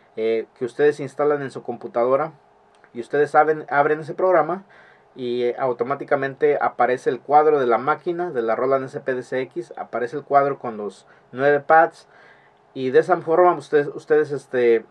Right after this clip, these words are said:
van eligiendo los sonidos y los van aventando a cada cuadro según el banco donde hayan elegido para programar los sonidos. Por ejemplo, si eligen los tres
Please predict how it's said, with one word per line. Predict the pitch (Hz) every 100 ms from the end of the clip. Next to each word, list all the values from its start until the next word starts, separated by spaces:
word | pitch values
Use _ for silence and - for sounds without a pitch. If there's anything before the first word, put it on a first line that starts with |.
| _ _ -
van | 120 135 151
eligiendo | 151 - 151 156
los | 131
sonidos | 143 131 147 196 196 - _ _ _
y | 117
los | 117
van | 139
aventando | 151 139 127 143 139
a | 135
cada | 143 143
cuadro | - 147 165 156 147
según | - 117 135 143
el | 131
banco | 120 135 139 139 120 95
donde | 104 104 104 104 101 92
hayan | 117 131 127
elegido | 110 101 131 131 143 _ - _ -
para | 107 104 -
programar | 113 107 110 120
los | 120
sonidos. | 117 127 151 131 _ _ _ _ _
Por | -
ejemplo, | 120 117 127
si | 120 107 104 101 101
eligen | 104 107 117 135 113 104
los | 101 101
tres | - 123 123 - - - -